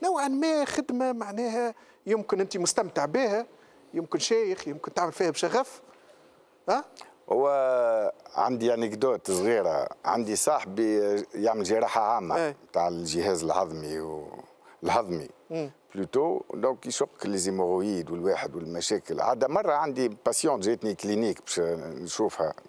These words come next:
Speaker 2: دونك دخلتها ال-، ال-، البوكس كونسلتاسيون،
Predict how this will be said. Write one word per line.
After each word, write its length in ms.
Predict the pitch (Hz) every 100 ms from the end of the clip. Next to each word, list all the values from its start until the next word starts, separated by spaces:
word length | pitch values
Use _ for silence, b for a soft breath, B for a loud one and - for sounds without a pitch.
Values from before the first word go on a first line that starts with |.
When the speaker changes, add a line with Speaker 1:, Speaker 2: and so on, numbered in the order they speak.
| - _ B B B -
Speaker 2:
دونك 160 | 107
دخلتها 480 | 110 143 180 - 98
ال-، 200 | 95 87
ال-، 140 | 85 -
البوكس 760 | 92 85 82 80 80 87 98 -
كونسلتاسيون، 720 | 87 - 85 85 - 180